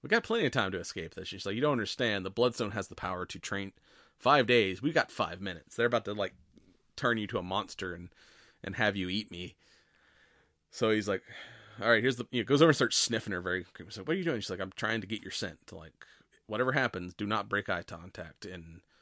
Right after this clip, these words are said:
hopefully by memorizing your scent,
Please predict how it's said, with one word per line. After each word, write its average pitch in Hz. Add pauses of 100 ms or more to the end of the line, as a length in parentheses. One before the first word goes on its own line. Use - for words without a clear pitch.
(220)
hopefully 101 (600)
by 90 (280)
memorizing 120
your 107
scent, -